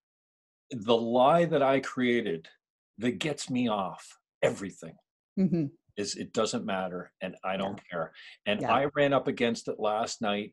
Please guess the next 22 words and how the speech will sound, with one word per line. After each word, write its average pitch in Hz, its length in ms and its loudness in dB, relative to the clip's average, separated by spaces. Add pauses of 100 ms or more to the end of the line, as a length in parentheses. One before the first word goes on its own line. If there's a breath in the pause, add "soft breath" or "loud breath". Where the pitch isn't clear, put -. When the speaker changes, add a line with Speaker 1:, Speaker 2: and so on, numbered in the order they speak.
Speaker 1:
at 87 220 -4
seven 117 320 -2
o'clock. 101 480 2
I've 92 100 -6
been, 95 180 -6 (120)
I've 92 280 -4
been 92 140 -6
committed 127 440 -2
to 123 60 -2
going 110 300 0
live 104 340 0
on 101 140 -2
YouTube. 98 480 -4 (420 soft breath)
I 98 100 -2
had 110 200 0
this 104 200 -4
growth 127 440 2
on 113 100 0
the 107 80 -4
YouTube 110 440 -6
channel, 101 460 -2 (400 soft breath)
uh, 95 240 0